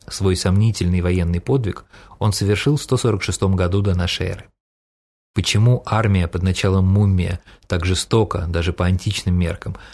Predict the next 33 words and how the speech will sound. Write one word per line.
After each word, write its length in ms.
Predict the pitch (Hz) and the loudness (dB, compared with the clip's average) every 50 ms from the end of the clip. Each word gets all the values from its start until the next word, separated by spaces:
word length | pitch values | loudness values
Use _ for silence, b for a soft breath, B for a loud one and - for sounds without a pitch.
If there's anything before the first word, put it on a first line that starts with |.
| B B | B B
обошлась 540 | B 87 90 90 87 - - 104 104 98 - | B -2 -2 -2 -2 0 2 2 2 2 0
с 60 | - | 0
одним 260 | 92 85 92 95 90 | -2 0 2 2 2
из 80 | 90 87 | 2 0
самых 400 | - - 110 110 110 104 95 90 | 0 0 0 2 2 2 2 2
знаменитых 580 | 87 95 92 92 95 98 107 98 - 90 - | 2 2 2 4 4 2 2 0 -2 -4 -6
и 40 | - | -4
богатых 440 | 87 90 87 87 98 92 - 90 90 | -4 -2 0 0 0 0 0 -4 -4
городов 380 | 90 92 85 85 85 90 90 90 | -4 -2 -2 -2 -2 -2 -4 -2
Греции, 540 | 95 101 135 160 - - - - - - B B B B B B | 0 0 0 0 0 -4 -6 -6 -6 -8 B B B B B B
не 60 | - 120 | -2 -2
вполне 380 | - - 123 113 107 101 92 87 | 0 2 2 2 4 4 2 2
ясно. 340 | 85 82 - - - - _ _ _ _ _ _ _ _ _ _ _ _ _ _ _ _ _ | 0 -4 -8 -12 -14 -16 _ _ _ _ _ _ _ _ _ _ _ _ _ _ _ _ _
Все 220 | - - - 127 123 | -8 -2 0 2 4
мужчины 440 | 127 113 - - - 117 107 101 90 | 4 2 2 0 0 2 2 2 2
Коринфа 480 | - 98 98 117 139 139 131 - 135 | 2 2 2 4 2 2 2 0 0
были 240 | 120 101 101 101 101 | 0 0 0 0 0
перебиты, 680 | 92 - 101 95 95 90 92 87 87 - - 85 92 B B B B B B B | 0 0 0 0 0 0 0 -2 -2 -4 -8 -8 -8 B B B B B B B
женщины 600 | - 87 92 98 110 110 - - - 110 101 92 | -2 0 2 2 2 0 0 0 0 0 2 2
и 20 | 87 | 2
дети 280 | 92 101 98 - - | 2 0 0 -2 -4
проданы 440 | 95 - 98 95 90 90 90 92 90 | -4 0 0 0 2 2 2 2 2
в 60 | 87 | 2
рабство, 480 | 87 87 82 - - - - - 87 - B B B B B | 0 0 -2 -4 -6 -8 -6 -8 -8 -8 B B B B B
храмы 440 | - - - 92 92 104 104 104 | -6 -4 -2 0 0 2 2 2
разграблены. 760 | 95 92 90 87 90 98 92 90 82 87 92 90 90 - - _ _ _ _ _ _ _ _ _ _ _ _ _ _ _ _ - | 2 2 0 0 0 0 0 0 -2 -2 -6 -8 -8 -12 -16 _ _ _ _ _ _ _ _ _ _ _ _ _ _ _ _ -4
Возможно, 680 | - 95 95 101 123 147 175 170 - 165 175 165 - - - - _ _ _ - | -2 0 2 4 4 4 4 4 4 4 2 2 0 -6 -16 -20 _ _ _ 0
Муммий 420 | 120 117 135 160 156 151 156 147 | 2 4 6 6 6 6 6 4
действовал 480 | 120 113 120 131 127 - - - 127 113 | 4 4 4 2 2 0 0 0 0 2
по 100 | - 107 | 0 0
прямому 460 | 98 - 104 107 117 135 143 139 131 | 0 0 2 4 4 4 4 4 4
указанию 480 | 107 - 107 101 107 110 113 113 107 98 | 2 2 2 2 2 2 2 2 2 2
Сената, 580 | - - - 107 110 107 92 - - 104 98 | 0 0 0 2 2 2 2 0 -4 -8 -10